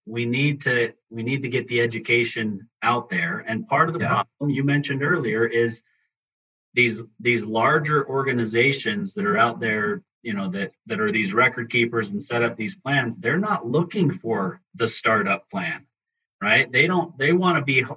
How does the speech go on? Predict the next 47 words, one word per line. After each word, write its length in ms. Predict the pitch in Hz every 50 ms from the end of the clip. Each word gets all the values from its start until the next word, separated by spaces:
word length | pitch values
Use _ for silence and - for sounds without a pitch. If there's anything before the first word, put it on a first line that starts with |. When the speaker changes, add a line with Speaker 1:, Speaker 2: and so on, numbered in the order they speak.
| - _
Speaker 1:
they 100 | 131 147
wanna 200 | 175 180 175 151
be 120 | 139 131 -
picking 320 | - 143 - - 131 127
up 220 | 127 123 120 - _
plans 320 | - - 123 123 123 117
that 120 | - 120 -
have 240 | - 120 117 - -
ten 240 | - - 139 139
million 280 | 135 131 123 127 123 113
dollars 400 | 113 120 120 120 117 113 110 110
or 140 | 107 107 107
more 340 | - 110 123 151 175 175 151
in 140 | - 175
them, 400 | - 185 170 170 170 - 240 117 - _ _ _ _ _ _ _ _ _ _ _ _ _ _ _ _
not 500 | - - 117 135 143 135 123 107 - - - - _
setting 380 | _ - - - 123 123 120 -
up 160 | 123 120 123
a 60 | 120
brand 300 | 113 117 120 127 127 120
new 160 | 120 120 117 113
plan 440 | - - - 135 139 135 123 120
that 200 | 113 113 110 -
this 240 | 110 127 - - - 123
year 120 | 120 120
is 140 | 113 110 113
gonna 180 | 120 110 110
put 240 | - - 120 117 -
twenty 340 | - - - - 139 127 120
thousand 360 | 113 123 120 117 113 113 117
dollars 400 | 113 113 113 113 110 107 101 - - - -
total 420 | - 139 139 143 139 123 113 107 -
into 440 | - 131 143 156 147 - 202 185 180
it. 160 | 131 120 120
Speaker 2:
<laughs> 80 | 135 110
Yeah. 100 | 98 101
Speaker 1:
And 140 | 120 120 120
next 340 | 117 127 147 143 - - -
year 120 | 135 131
it's 140 | 139 127 -
gonna 180 | - 139 135 127
have 220 | 135 131 120 - -
fifty 300 | 160 160 156 - 143 139
thousand. 480 | - - 127 120 117 110 110 123 127
And, 240 | 120 117 117 123 117 -
you 100 | 143 135
know, 260 | 127 123 120 120 117